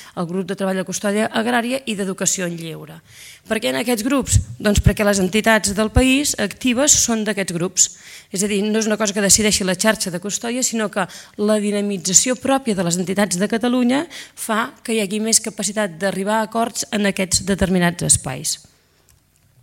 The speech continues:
Vale? Eh, per tant, què és el que hem fet? Eh, o és el, qui-, quina és la voluntat de,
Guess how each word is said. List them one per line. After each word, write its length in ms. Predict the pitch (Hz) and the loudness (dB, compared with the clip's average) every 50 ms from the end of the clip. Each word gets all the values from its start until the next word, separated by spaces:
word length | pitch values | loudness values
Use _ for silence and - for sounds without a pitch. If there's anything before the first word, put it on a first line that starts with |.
| _ _ _ _ - - - - - | _ _ _ _ -6 -6 -6 -6 -8
Vale? 380 | 247 196 175 160 165 220 - - - - - - - - - - - - - _ - - - | -8 -6 -6 -6 -6 -8 -10 -12 -16 -18 -16 -16 -14 -14 -16 -18 -20 -20 -20 _ -14 0 4
Eh, 760 | 226 226 220 220 214 214 208 202 202 202 202 202 202 196 196 202 202 - - - - 202 220 233 - - _ _ _ _ _ _ - - - - - - - - _ _ _ _ _ _ _ _ _ _ _ _ _ _ _ | 6 8 8 8 8 6 6 6 4 4 4 2 2 2 0 -2 -4 -10 -20 -20 -18 -16 -16 -16 -18 -20 _ _ _ _ _ _ -20 -20 -20 -20 -20 -20 -20 -20 _ _ _ _ _ _ _ _ _ _ _ _ _ _ _
per 100 | - 247 220 | -6 -2 0
tant, 200 | 269 269 262 254 | 0 0 0 0
què 120 | - 277 | -2 -2
és 80 | 254 277 | 0 0
el 120 | 269 262 | 0 0
que 80 | 262 240 | 0 -2
hem 80 | 226 - | -2 -2
fet? 380 | - 214 190 - - - - - _ _ _ - | 0 0 0 -2 -4 -10 -20 -20 _ _ _ -10
Eh, 100 | - 208 - - - - | -10 -10 -8 -8 -8 -4
o 140 | - 226 240 | -2 -2 0
és 80 | 240 262 | 0 0
el, 80 | 254 262 | -2 -4
qui-, 160 | - - 233 - | -8 -14 -10 -4
quina 220 | - 262 269 285 | 0 0 2 2
és 80 | 277 262 | 2 0
la 100 | 262 254 226 | -2 -2 -2
voluntat 500 | 233 226 220 214 208 220 220 233 208 202 | -2 -2 -2 -2 0 0 0 0 0 -2
de, 140 | 233 240 | 0 0